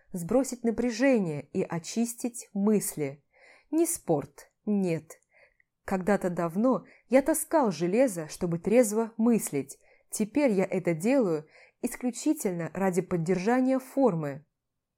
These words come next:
А для избавления стресса использую более действенный метод. Да, меня можно осуждать и называть подонком, который потребительски относится к женскому телу.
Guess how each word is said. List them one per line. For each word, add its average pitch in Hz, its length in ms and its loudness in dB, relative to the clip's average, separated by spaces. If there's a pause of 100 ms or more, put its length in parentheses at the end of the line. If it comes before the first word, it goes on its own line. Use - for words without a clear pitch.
(120)
А 190 120 0
для 190 160 4
избавления 180 580 0
стресса 269 640 -2 (320)
использую 277 640 0
более 269 340 2
действенный 196 580 -2
метод. 165 560 -6 (380)
Да, 180 500 0 (160)
меня 190 400 2
можно 294 340 0
осуждать 262 880 -2 (240)
и 196 80 0
называть 190 540 2
подонком, 175 720 0 (240)
который 202 360 4
потребительски 202 920 0
относится 196 720 -2
к 160 80 -10
женскому 180 480 -2
телу. 185 560 -2